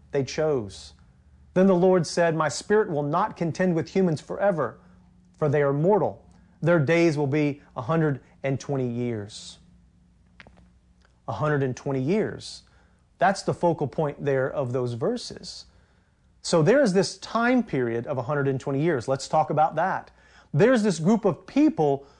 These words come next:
inside of that time period that Peter is talking about because Yeshua went and proclaimed something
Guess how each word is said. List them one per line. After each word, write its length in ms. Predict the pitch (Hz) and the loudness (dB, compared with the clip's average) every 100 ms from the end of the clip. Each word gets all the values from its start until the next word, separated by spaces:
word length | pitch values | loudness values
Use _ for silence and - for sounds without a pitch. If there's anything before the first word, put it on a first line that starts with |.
| _ _ _ _ _ 202 | _ _ _ _ _ 2
inside 760 | 202 190 - - 262 320 370 | 4 4 0 -2 2 4 4
of 120 | 240 | 4
that 200 | 175 147 | 4 2
time 260 | - 143 135 | 0 -2 -2
period 200 | 147 151 | 0 2
that 180 | 196 202 | 2 2
Peter 280 | 294 349 269 | 2 4 2
is 120 | - | 0
talking 340 | - 143 143 | 0 0 -2
about 280 | 127 135 180 | 0 2 2
because 260 | 185 208 190 | 2 2 2
Yeshua 380 | 202 - 285 233 | 0 2 2 4
went 200 | 220 226 | 2 0
and 80 | |
proclaimed 500 | 190 240 - 277 294 | 0 -2 0 0 2
something 440 | - 202 202 202 | 0 0 2 0